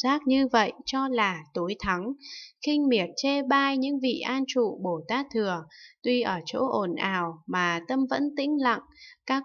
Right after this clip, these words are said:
bí xô mà thiện pháp đã thành tựu điều hòa, vân vân, rằng họ chẳng có thể tu hạnh viễn ly, thân ở chỗ ồn ào, tâm chẳng tĩnh lặng. Này thiện hiện Đại Bồ Tát ấy, đối với Đại Bồ Tát,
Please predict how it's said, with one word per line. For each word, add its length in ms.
bí 200
xô 400
mà 180
thiện 200
pháp 260
đã 200
thành 360
tựu 240
điều 340
hòa, 280
vân 220
vân, 280
rằng 300
họ 220
chẳng 300
có 120
thể 200
tu 140
hạnh 220
viễn 160
ly, 280
thân 240
ở 200
chỗ 280
ồn 300
ào, 460
tâm 140
chẳng 220
tĩnh 240
lặng. 200
Này 340
thiện 220
hiện 300
Đại 260
Bồ 300
Tát 200
ấy, 460
đối 240
với 140
Đại 320
Bồ 280
Tát, 240